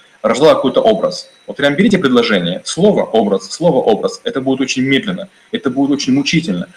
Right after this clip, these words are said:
Зато вы быстро слова вычеркнете, те, которые использовать не-, нельзя. И третье — это не увлекайтесь вычурностью, а, абстрактностью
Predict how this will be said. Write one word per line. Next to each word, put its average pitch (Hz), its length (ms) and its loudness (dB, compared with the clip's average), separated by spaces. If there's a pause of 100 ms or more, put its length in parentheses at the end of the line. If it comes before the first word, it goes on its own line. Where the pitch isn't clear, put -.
(200)
Зато 131 220 -2
вы 156 120 2
быстро 139 480 -2
слова 131 360 4
вычеркнете, - 560 -2
те, - 140 -6
которые 107 340 -4
использовать 104 420 -6
не-, 101 100 -4
нельзя. 92 460 -6 (340)
И 147 80 0
третье — 208 540 0 (140)
это - 260 -6
не 147 200 2
увлекайтесь 156 800 2 (220)
вычурностью, 104 840 -2 (360)
а, 95 580 2 (400)
абстрактностью 123 1000 0